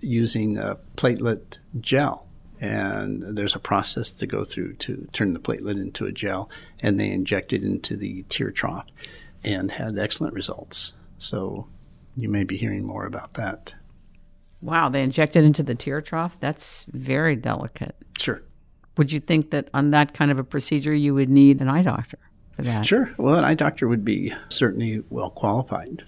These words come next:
Speaker 1: to do that. Uh, E N T or dermatologist, of course. One of the important things is staying below the orbital rim, and any of those,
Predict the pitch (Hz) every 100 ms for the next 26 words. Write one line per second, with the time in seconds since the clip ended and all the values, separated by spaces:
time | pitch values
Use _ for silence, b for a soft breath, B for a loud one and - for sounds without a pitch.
0 | - 98 - 98 - - - - - -
1 | - - 95 101 160 127 104 101 104 98
2 | 101 95 - - - b b b b b
3 | - 98 90 98 98 101 - 107 - -
4 | - 104 110 - - - - b b 107
5 | 110 98 - 147 117 135 123 - 95 -
6 | 107 - 101 95 95 98 92 90 92 101
7 | 98 82 - - - 107 110 92 87 -
8 | B B B - 104 98 95 123 110 95
9 | 85 104 -